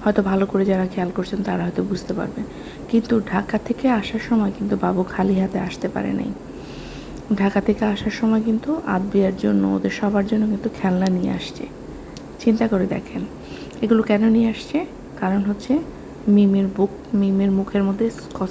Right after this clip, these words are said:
টেপ লাগানোর জন্য। ওইটুকু যদি না নিয়ে আসতো, মিমের হয়তো চেহারাটা কালো থাকতো। তো ওইটুকু ঘুষ দিতে হয়েছে মিমকে।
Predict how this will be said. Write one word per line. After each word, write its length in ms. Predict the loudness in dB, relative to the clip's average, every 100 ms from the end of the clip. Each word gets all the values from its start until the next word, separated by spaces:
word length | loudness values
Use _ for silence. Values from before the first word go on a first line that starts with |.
| -4
টেপ 120 | -4 -2
লাগানোর 380 | -2 0 0 -2
জন্য। 300 | -2 -2 -2 -6 -10 -14 -14 -14 -14 -14 -16 -2 2
ওইটুকু 260 | 4 4
যদি 200 | 4 6
না 240 | 6 6 4
নিয়ে 200 | 4 2
আসতো, 400 | -2 -4 -2 2
মিমের 340 | 4 4 2
হয়তো 200 | 0 -2
চেহারাটা 360 | -2 -2 -2 -4
কালো 260 | -4 -2 -2
থাকতো। 420 | -4 -8 -6 -8 -8 -14 -14 -14 -14 -14 -14 -14 -14 -14 0
তো 160 | 2 4
ওইটুকু 500 | 4 2 0 0 0 -4 -14 -16 -12 -2
ঘুষ 300 | 6 6 6
দিতে 220 | 0 0
হয়েছে 280 | 0 -2 -2
মিমকে। 460 | -2 -2 -4 -6